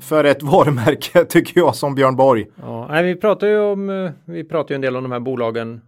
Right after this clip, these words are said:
Speaker 2: eller väldigt mycket om de här bolagen innan poddarna.
Speaker 1: Mm.
Speaker 2: Då tog ju du upp det här, men nu, nu känns det ju inte så bra att man har haft den här väldigt offensiva utdelningsstrategin.
Speaker 1: Nej, den har ju, man har ju betalat ut mer utdelning än vad man har haft i vinst ju.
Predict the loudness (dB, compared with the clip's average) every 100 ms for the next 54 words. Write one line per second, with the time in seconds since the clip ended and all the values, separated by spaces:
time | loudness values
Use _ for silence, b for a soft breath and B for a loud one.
0 | -14 -8 -6 -6 -6 -8 -8 -6 -6 -6
1 | -6 -6 -8 -8 -6 -4 -2 -4 -6 -6
2 | -8 -10 _ -2 -2 -2 -4 -6 -6 -4
3 | -6 -4 -4 -4 -6 -6 -6 -6 -6 -8
4 | -10 -6 -6 -4 -8 -8 -6 -4 -4 -6
5 | -6 -6 -6 -8 -6 -6 -6 -10 -12 -12
6 | -10 -10 -8 -8 -8 -10 -10 -8 -8 -8
7 | -6 -2 -2 -4 _ _ _ -6 -2 0
8 | 0 0 0 -2 -2 -2 -4 -6 -14 -8
9 | -8 -6 -6 -2 -2 -2 -4 -6 -4 -4
10 | -4 -6 -8 -6 -8 -8